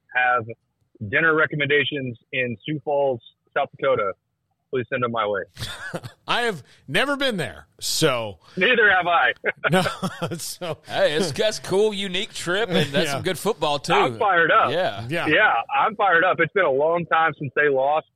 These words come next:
Speaker 1: Uh, they, the season opener of twenty twenty-two against Iowa in a seven to three loss was their last, uh, last game that they dropped. But it's a good football team. They're playing Mercer. And,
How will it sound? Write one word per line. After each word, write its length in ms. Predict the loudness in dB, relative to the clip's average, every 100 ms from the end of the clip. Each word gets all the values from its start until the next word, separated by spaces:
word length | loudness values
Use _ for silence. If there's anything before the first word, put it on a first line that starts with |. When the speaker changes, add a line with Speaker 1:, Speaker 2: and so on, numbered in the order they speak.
| _ _ _ _ -2
Speaker 1:
Uh, 440 | 2 4 4 0 -4 _
they, 320 | 0 0 -2 -12 -16 -16 -16 -18 _ -12 -10 -12 -10
the 140 | -10 -6
season 260 | -2 0 2
opener 360 | 2 0 0 0
of 60 | -2
twenty 180 | -4 -2
twenty-two 440 | -2 -4 0 0
against 240 | 0 -4 -4 0
Iowa 440 | 2 2 2 2
in 80 | 0
a 80 | -6 _ _ _ _
seven 320 | 0 2 0 -2
to 100 | -4 -2
three 340 | 0 0 0 0
loss 380 | 0 0 -2 -6 _ _ _ _
was 160 | -8 -2
their 160 | 2 4
last, 320 | 4 2 0 _
uh, 200 | 0 2
last 260 | 2 -2 -2
game 120 | -6
that 100 | -2
they 120 | -2 0
dropped. 300 | 0 0 -2 -4
But 160 | -6 -6 _ _ _
it's 240 | -2 0 -2
a 60 | 0
good 220 | 0 0
football 280 | -2 -2 -2
team. 160 | -2 -4
They're 100 | -2
playing 280 | -2 -2 0
Mercer. 540 | 0 2 2 2 2 0
And, 380 | -2 -2 -6